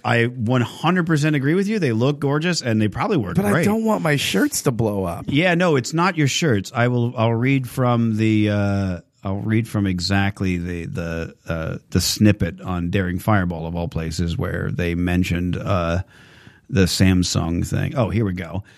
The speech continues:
Speaker 1: Now, what's fucked up about this is the Consumer Product Safety Commission, uh, are, are looking into that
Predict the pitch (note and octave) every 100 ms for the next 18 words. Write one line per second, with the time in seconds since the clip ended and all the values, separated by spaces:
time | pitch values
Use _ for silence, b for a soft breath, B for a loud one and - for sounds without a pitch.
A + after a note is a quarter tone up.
0 | B B - E3 D#3+ D3+ D3 - F#3 D#3
1 | G#3 A3+ C#3+ A#2+ G2+ F#2+ F#2 - G2 F#2
2 | F#2+ A2+ - E3 A#2+ B2+ A#2 - C#3+ D3+
3 | A2+ G2 F2+ E2+ - E2 E2+ F2 b b
4 | b b _ _ _ - F2+ E2 D#2 D#2
5 | D#2+ - _ _ _ _ _ _ _ _
6 | _ _ _ _ F#2 F2+ F2+ - - F#2
7 | G#2 D3 A#2+ G#2 A2+ D3 D3 A2 D#2+ D2+
8 | D#2 D#2+ - _ _ _ _ _ _ _
9 | _ _ _ _ - F2 G2 G2 F#2 F2+